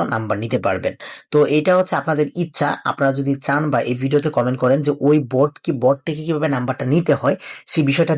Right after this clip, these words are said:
দেখবেন, তাহলে আমি পরবর্তীতে চেষ্টা করব ওই বটের যে যেখান থেকে কিনা হয় বটটা, মানে হচ্ছে যেখান থেকে টুয়েলো নাম্বার কিনতে পারবেন, প্লাস হচ্ছে আপনারা WhatsApp যে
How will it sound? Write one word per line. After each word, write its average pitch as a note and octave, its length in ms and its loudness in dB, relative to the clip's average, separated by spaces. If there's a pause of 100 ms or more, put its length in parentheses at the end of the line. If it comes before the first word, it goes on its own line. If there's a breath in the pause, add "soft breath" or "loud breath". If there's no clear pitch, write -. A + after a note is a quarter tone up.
দেখবেন, C3 280 0 (140)
তাহলে E3+ 340 2
আমি C#3+ 120 0 (100)
পরবর্তীতে C#3 560 0
চেষ্টা C#3 320 -4
করব B2+ 160 0 (240)
ওই D#3 80 2 (140)
বটের C#3 340 2 (100)
যে E3+ 60 0 (100)
যেখান C3+ 220 0
থেকে C#3+ 140 -2 (100)
কিনা F#3 240 2
হয় A#2 200 0
বটটা, A2+ 340 0 (460 loud breath)
মানে C#3 160 0
হচ্ছে C#3 220 -2
যেখান D3 260 2
থেকে D3+ 200 2
টুয়েলো C#3 280 4
নাম্বার C3 240 0
কিনতে C3+ 240 -4
পারবেন, C3+ 260 0
প্লাস B2+ 260 -2
হচ্ছে C3+ 240 -2
আপনারা C3+ 220 -2 (200)
WhatsApp C#3 320 -2 (420)
যে B2+ 60 -2